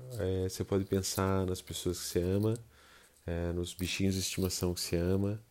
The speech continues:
ah, sensações que você ama, por exemplo, da chuva, do sol, ah, de uma coberta quentinha, qualquer coisa assim, é, de animais de estimação, ah, crianças, filhos, o que, o que, é, funciona pra você, né?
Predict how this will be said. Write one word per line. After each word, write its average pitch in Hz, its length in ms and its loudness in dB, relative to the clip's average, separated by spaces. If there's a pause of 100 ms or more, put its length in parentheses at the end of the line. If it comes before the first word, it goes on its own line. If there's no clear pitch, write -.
(460)
ah, 87 800 -2
sensações 98 760 2
que - 80 -4
você 92 260 0
ama, 104 480 4
por 92 140 -2
exemplo, 90 280 -2
da 92 80 -6
chuva, 95 460 0
do 85 80 -10
sol, 95 720 4 (480)
ah, 85 420 0
de 85 80 0
uma 92 120 0
coberta 87 400 2
quentinha, 87 520 -2
qualquer - 280 -6
coisa 92 300 6
assim, 98 280 -2 (640)
é, 92 260 8
de 92 100 4
animais 95 300 6
de 95 80 -4
estimação, 98 800 0 (320)
ah, 90 720 -4 (280)
crianças, 95 680 2
filhos, 95 680 0
o - 100 -6
que, 127 160 -4 (160)
o 107 80 -4
que, - 180 -6
é, - 760 -10
funciona 101 500 0
pra 92 100 -6
você, 87 300 -6
né? 87 240 -2